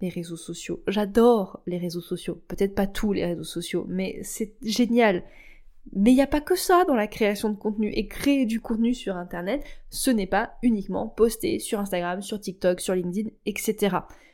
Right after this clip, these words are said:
Je vais pas m'étendre sur le sujet puisque j'ai fait un épisode, euh, complet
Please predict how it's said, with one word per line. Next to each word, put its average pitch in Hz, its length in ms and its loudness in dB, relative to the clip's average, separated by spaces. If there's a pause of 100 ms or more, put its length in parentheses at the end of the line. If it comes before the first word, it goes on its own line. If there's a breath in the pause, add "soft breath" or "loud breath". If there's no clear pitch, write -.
(140 soft breath)
Je 185 100 -2
vais 196 80 2
pas 254 120 4
m'étendre 233 360 2
sur 214 140 0
le 196 80 0
sujet 208 340 0
puisque - 280 -6
j'ai 196 140 -2
fait 220 140 -4
un 185 120 -2
épisode, 190 640 -2
euh, 196 100 6 (120)
complet 262 640 6